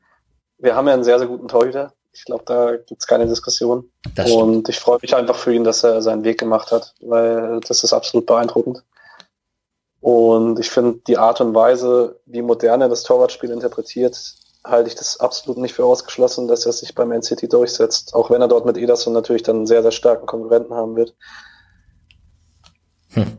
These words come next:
Speaker 2: wer hätte das vor zwei Jahren gedacht, dass man sowas mal sagen
Speaker 1: Richtig.
Speaker 2: könnte?
Speaker 1: Richtig.
Speaker 2: Ja, ähm, vielleicht wollen wir mit den Torhütern weitermachen. Das sind noch Roman Bürki und Rafael Gikiewicz. Spricht ja alles insgesamt für eine,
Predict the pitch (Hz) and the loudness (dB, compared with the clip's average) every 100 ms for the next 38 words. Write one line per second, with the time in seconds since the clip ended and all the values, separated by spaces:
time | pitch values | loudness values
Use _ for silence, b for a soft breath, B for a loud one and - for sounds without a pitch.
0 | _ - 95 104 110 135 120 131 127 104 | _ 0 2 2 2 0 0 2 2 2
1 | 92 87 - - _ - - 98 107 107 | 2 -2 -6 -12 _ -10 -6 -4 0 0
2 | - 90 90 87 - 101 - _ - _ | 0 0 0 -2 -6 -12 -14 _ -20 _
3 | _ _ 113 - 120 - - - - - | _ _ -10 -6 -8 -8 -18 -18 -20 -20
4 | - - - _ B B B B B B | -20 -20 -20 _ B B B B B B
5 | 156 160 139 202 185 - - 147 160 165 | 2 4 4 2 -2 -8 -8 0 4 4
6 | 165 156 156 156 160 175 165 160 - 160 | 2 2 2 2 2 4 2 -2 0 0
7 | 240 214 131 123 185 175 131 131 147 - | 2 2 2 4 2 2 0 0 -6 -2
8 | 135 135 135 147 151 147 143 143 147 147 | 0 0 0 -4 -2 0 -2 2 4 4
9 | 135 139 180 180 175 139 156 151 156 147 | 4 2 2 2 0 2 0 0 0 0
10 | 127 143 185 - 117 156 - 175 - 143 | 0 -2 -2 0 2 0 0 -2 0 0
11 | 143 160 160 143 147 131 139 139 - 131 | 2 2 0 -2 -4 -2 -2 -2 -2 0
12 | 131 127 | 0 0